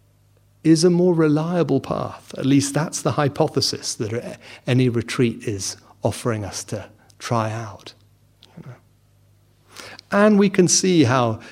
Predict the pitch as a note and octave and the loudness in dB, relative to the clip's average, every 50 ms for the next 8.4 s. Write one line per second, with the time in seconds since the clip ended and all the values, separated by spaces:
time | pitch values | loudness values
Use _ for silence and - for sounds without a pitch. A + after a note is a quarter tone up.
0 | - - - - C#3+ B2+ B2 A#2+ - - C3+ C3+ - - E3 D3 C3+ - - D#3+ | -20 -20 -10 -6 -4 -2 -2 -2 -4 -6 -6 -4 -2 -2 -2 -2 -2 -4 -4 -2
1 | D3+ D3+ D3 D3+ E3 - - - B2 A#2+ A#2+ A#2+ - - - - - A#2 A2+ A2+ | -2 -2 -4 -6 -8 -8 -6 -4 -2 -2 -2 -2 -6 -8 -10 -6 -4 -2 -2 -2
2 | C3 - - - - D3 C#3+ C#3 C3+ C3+ C3 - - C#3+ C#3 C3+ C3+ C3+ C#3+ D3 | -2 -4 -4 -4 -2 0 0 0 0 0 -2 -2 -2 0 0 2 2 2 2 2
3 | D3 C#3+ C#3 D3 C3+ C#3 - D3+ C#3+ B2+ G#2 F#2 E2 - - _ _ _ _ _ | 2 0 0 -2 -2 -2 -2 -2 -2 -2 -2 -6 -8 -12 -18 _ _ _ _ _
4 | _ _ _ _ _ _ _ _ _ _ _ _ _ _ _ _ _ _ _ - | _ _ _ _ _ _ _ _ _ _ _ _ _ _ _ _ _ _ _ -20
5 | _ _ - - G#2+ F#2+ G2 A2 A2+ A#2+ - _ _ _ - - - - - - | _ _ -14 -12 -12 -12 -12 -14 -16 -18 -20 _ _ _ -20 -20 -20 -20 -20 -20
6 | _ _ B2 B2+ - - - - - - _ _ _ C3+ B2+ - - - - - | _ _ -2 -2 -2 -4 -10 -20 -20 -20 _ _ _ 0 0 0 -2 -8 -20 -20
7 | - _ _ - _ - D#3+ - - - D#3 D3+ D3 E3 G3 G#3+ F#3+ G3+ - - | -20 _ _ -8 _ -4 -2 -2 0 2 2 4 6 6 6 4 4 2 2 0
8 | A#2+ A2 G#2 G#2 G#2 - - - | 0 0 0 -2 -6 -8 -14 -20